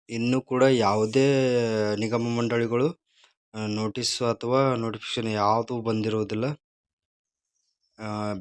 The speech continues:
ಪವರ್ ಮ್ಯಾನ್‌ಗೆ ಅರ್ಜಿ ಭಾಳಷ್ಟು ಜನ ಸಲ್ಲಿಸಿದ್ದೀರಿ. ಈ ಒಂದು ಫಿಸಿಕಲ್ ಯಾವಾಗ ನಡೆಸುತ್ತಾರೆ ಅಂದರೆ, ಇವು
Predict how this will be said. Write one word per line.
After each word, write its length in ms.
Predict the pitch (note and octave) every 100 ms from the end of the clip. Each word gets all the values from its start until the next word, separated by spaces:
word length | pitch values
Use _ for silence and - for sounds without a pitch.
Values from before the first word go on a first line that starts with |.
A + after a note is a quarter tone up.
| - _
ಪವರ್ 280 | A2 A#2+ B2
ಮ್ಯಾನ್‌ಗೆ 380 | B2 B2 A#2+ C3+
ಅರ್ಜಿ 440 | B2+ G#2 G#2 B2+
ಭಾಳಷ್ಟು 480 | A2 G#2+ A2 - G#2
ಜನ 320 | A2 A2+ A#2
ಸಲ್ಲಿಸಿದ್ದೀರಿ. 760 | - G#2 G#2 G#2 F#2+ G#2+ A2 C3
ಈ 180 | A2
ಒಂದು 280 | A#2 A#2 A2+
ಫಿಸಿಕಲ್ 480 | G#2+ G#2 G#2+ A#2 G#2+
ಯಾವಾಗ 340 | G2+ G#2 A2
ನಡೆಸುತ್ತಾರೆ 600 | G#2+ G#2 - _ A2 G#2+
ಅಂದರೆ, 380 | G#2 G2+ B2+ D3 _ _ _ _ _ _ _ _ _ _ _ _ _ _ _
ಇವು 640 | A2 A#2+ B2 C3 C3+ C3+